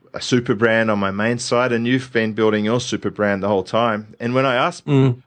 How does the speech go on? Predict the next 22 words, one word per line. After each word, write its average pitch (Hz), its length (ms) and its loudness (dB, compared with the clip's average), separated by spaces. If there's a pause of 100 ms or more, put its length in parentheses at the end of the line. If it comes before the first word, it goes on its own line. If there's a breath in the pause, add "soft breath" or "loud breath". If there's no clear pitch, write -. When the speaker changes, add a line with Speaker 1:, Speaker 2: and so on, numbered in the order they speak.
Speaker 1:
most 147 280 -6
people 143 340 -2
where 110 100 0
they 104 140 0
found 104 260 -4
out 104 140 2
about 101 260 -2
me, 101 80 -8
a 95 80 -6
lot 120 180 0
of 147 120 -8
them 113 120 -12
say, 113 300 -6
"Oh, 127 100 -4
I've, 127 220 -8 (480 soft breath)
you 139 80 -6
know, 127 40 -4
followed 131 360 -4
Freedom 123 360 0
Ocean 107 400 0
and 98 140 -2
I, 92 200 -10